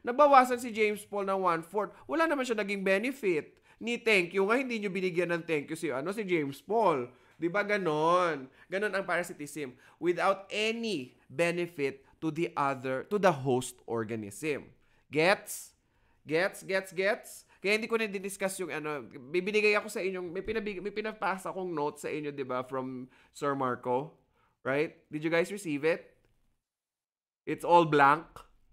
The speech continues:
As we're discussing, I urge you guys to enter data into that one. Alam, alam ko maraming blanks, 'di ba? Nakita nyo maraming blanks? It's all derived in this la-, in this slideshow,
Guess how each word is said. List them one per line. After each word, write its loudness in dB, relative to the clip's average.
As 4
we're 4
discussing, -2
I -2
urge 2
you -2
guys 0
to -4
enter -2
data -4
into -12
that -4
one. -8
Alam, 0
alam -2
ko -2
maraming 4
blanks, -2
'di -2
ba? -4
Nakita 0
nyo -2
maraming 2
blanks? -4
It's -4
all 6
derived 4
in -6
this -6
la-, 0
in -4
this -8
slideshow, -4